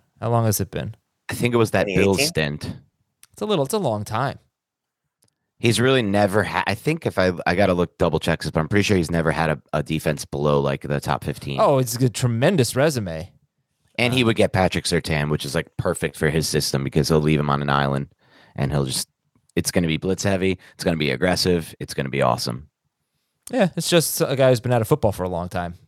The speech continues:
Speaker 1: It's
Speaker 2: Yep.
Speaker 1: kind of interesting. And a guy and a head coach who's out of football for a year. But, uh, all right. Uh,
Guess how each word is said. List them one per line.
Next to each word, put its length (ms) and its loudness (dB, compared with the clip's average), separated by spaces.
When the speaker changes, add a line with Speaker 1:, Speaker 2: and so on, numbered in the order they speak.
Speaker 1:
It's 80 -14
Speaker 2:
Yep. 220 2
Speaker 1:
kind 180 -4
of 60 -8
interesting. 500 -10
And 340 -6
a 180 -4
guy 220 0
and 100 0
a 40 -2
head 200 2
coach 220 2
who's 140 -2
out 100 4
of 80 0
football 280 0
for 180 -4
a 40 -4
year. 220 -2
But, 200 -8
uh, 480 2
all 140 0
right. 260 0
Uh, 400 2